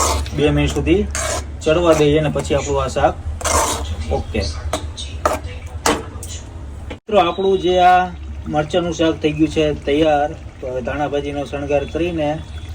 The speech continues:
મસ્ત મજાનું આપણે એને ટેસ્ટિંગ કરીએ અને તમને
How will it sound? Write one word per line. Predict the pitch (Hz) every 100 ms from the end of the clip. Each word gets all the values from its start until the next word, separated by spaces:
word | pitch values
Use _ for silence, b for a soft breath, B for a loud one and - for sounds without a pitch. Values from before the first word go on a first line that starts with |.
| - - -
મસ્ત | 127 143 -
મજાનું | 143 139 139 135
આપણે | 127 139
એને | 160 175
ટેસ્ટિંગ | - 143 - 143 120
કરીએ | 175 175
અને | 151
તમને | 143 139 147